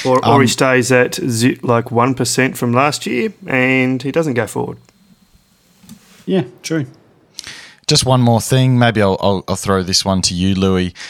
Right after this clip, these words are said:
Speaker 2: I, I do wanna revisit just quickly the, the mid-price kind of, uh, avoiding any of those kind of four hundred K. I just thought this year for me, looking at it, we seem to have a,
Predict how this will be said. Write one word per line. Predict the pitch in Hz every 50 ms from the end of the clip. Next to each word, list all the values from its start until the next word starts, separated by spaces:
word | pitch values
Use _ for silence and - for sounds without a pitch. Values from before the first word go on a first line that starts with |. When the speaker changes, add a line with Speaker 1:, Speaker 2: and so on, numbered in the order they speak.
| - - - - _
Speaker 2:
I, | - 104 - 117
I |
do | 127 - 185 202 226
wanna | 208 175 139 113
revisit | 95 104 104 101 80 101 104 107 101
just | - 95 - -
quickly | - 110 110 - - 101 98
the, | 82 98 95 - -
the | 78 95 95 92 90 85
mid-price | 87 92 107 101 - - - - 101 95 95 90 87 - - -
kind | - 98 90 87
of, | 85 71 - - _ -
uh, | 58 - _ _ _ _ - _
avoiding | - 104 90 92 95 98 95 101 101 101 104 101 95 90 - -
any | 87 98 101 104 107 107
of | 104 87
those | 92 101 95 90 87 87 85 - -
kind | - - 95 87 85
of | 82 -
four | - - 92 90 90
hundred | 87 92 87 85 -
K. | - - 101 92 85 87 -
I | - 95 110
just | 120 147 165 -
thought | - - - - - 139 131 131 - -
this | 135 123 - - -
year | 104 104 110 107 104
for | - - - 101
me, | 95 95 101 101 101 98 98 95 90 - - - - - - - - _ _
looking | - 113 131 - - 123 120
at | 110 98 95 95
it, | 101 95 -
we | 85 101 101
seem | 98 - - 107 107 131 143
to | 143 139
have | 113 107 107 95
a, | 92